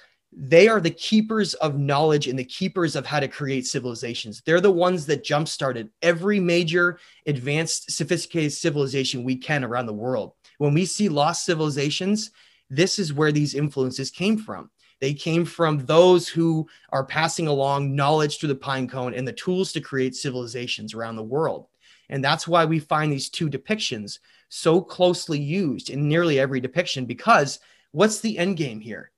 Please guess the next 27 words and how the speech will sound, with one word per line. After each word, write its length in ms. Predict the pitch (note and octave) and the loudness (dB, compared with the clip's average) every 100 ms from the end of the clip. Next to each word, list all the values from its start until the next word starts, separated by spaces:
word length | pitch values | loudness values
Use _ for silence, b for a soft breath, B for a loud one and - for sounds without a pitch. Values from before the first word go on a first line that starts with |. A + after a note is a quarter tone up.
| _ | _
If 140 | C#3 D#3+ | -12 -2
you 140 | G3 | 0
had 300 | G#3+ G3 F#3 | 4 4 4
an 140 | E3 C#3+ | 0 -2
advanced 600 | A2+ A2+ D3 F3 - - | -2 -4 -2 -2 -6 -10
group 420 | D3 D3+ A2 - _ _ _ - | -4 -2 -4 -10 _ _ _ -4
that 160 | D3 | -2
wanted 540 | D3 C#3+ E3+ - F#3 D3 | -2 -2 -2 -2 -6 -6
to 500 | - E3+ E3+ E3 D#3 b b _ _ _ _ - | -4 0 2 0 -2 b b _ _ _ _ -2
design 520 | D#3 B2+ E3 G#3 G#3 | 0 0 0 4 4
the 140 | G3 | 4
infrastructure 640 | F3+ F3+ - D3 C3+ - C3 | 0 -2 -4 -4 -6 -6 -8
for 180 | - | -6
an, 100 | C#3 B2 - | -4 -6 -6
for 140 | C3 | -6
a 40 | B2+ | -6
planet, 460 | - C3 A#2+ - _ _ _ _ | -6 -6 -6 -8 _ _ _ _
design 420 | D#3+ B2+ E3 F3 | -4 2 4 4
the 100 | F#3+ | 4
infrastructure 540 | F3+ E3 - D3+ C#3 C3+ | 0 -2 -6 -6 -4 -6
with 140 | C3 | -6
cities, 640 | - - D#3+ B2+ - - - b | -4 0 0 -2 -8 -16 -16 b
for 140 | - C#3+ | -8 0
what 220 | D3+ - | 0 0
people 320 | F3 F3 D#3+ | -4 -4 -2
would 180 | C3 B2+ | -4 -4
do, 320 | C3 G#2+ - | -6 -8 -10